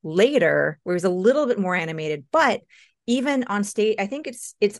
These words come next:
on stage in front of a group of people, because one, this is a great one to find. Watch Harrison Ford talking to Jon Favreau.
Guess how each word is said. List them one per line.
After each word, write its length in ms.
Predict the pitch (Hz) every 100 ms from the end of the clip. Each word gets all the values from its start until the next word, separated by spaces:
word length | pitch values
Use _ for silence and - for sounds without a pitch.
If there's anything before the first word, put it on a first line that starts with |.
| -
on 220 | 208 226
stage 260 | 226 214 202
in 80 | 196
front 200 | 202 190
of 60 |
a 60 | 180
group 240 | 185 196
of 60 | 175
people, 480 | - 190 277 311 311 - - - -
because 260 | 214 196
one, 580 | 180 190 254 214 185 185
this 180 | 190 202
is 100 | 240
a 60 | 226
great 400 | 208 156 202 214
one 140 | 202 180
to 60 |
find. 420 | - 185 160 147
Watch 320 | 160 196 233 - _ _ _
Harrison 560 | - 208 226 247 254
Ford 580 | 247 - 226 180 170 160 -
talking 420 | - 185 196 202
to 120 | 202 190
Jon 460 | - 190 180 180
Favreau. 880 | - - 175 170 147 135 - -